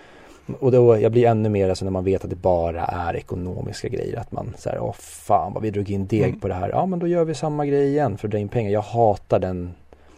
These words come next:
Speaker 1: det är liksom, vad säger man, baksidan av kapitalismen när man bara egentligen vill tjäna pengar på lätta sätt. Alltså så här, jag älskar när en riktigt bra film drar in riktigt mycket pengar, för då visar det sig att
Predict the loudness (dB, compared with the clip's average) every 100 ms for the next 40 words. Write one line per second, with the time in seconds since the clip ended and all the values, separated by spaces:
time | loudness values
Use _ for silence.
0 | -4 0 0 -2 -6 -4 -4 0 4 6
1 | 4 -2 0 0 -2 -8 -8 -4 -4 -4
2 | -10 -10 -10 -10 -8 -6 -6 -10 -16 -20
3 | -20 -20 -20 -6 -6 2 4 6 4 0
4 | -4 -8 -6 -8 -8 -14 _ _ -16 -4
5 | -4 -4 -6 -2 -2 -2 -4 -6 -6 -4
6 | -4 -8 -10 -8 -8 -8 -10 -12 -20 -20
7 | -12 -10 -6 -6 -2 -2 0 -2 -4 -4
8 | -2 -2 0 -2 -4 -12 -20 -20 -20 -20
9 | -12 -8 -6 -8 -6 -6 -4 -6 -6 -4
10 | -2 -4 -6 -8 -8 -8 -10 -10 -12 -10
11 | -8 -4 -4 -4 -10 -8 -6 -4 -4 -6
12 | -8 -8 -8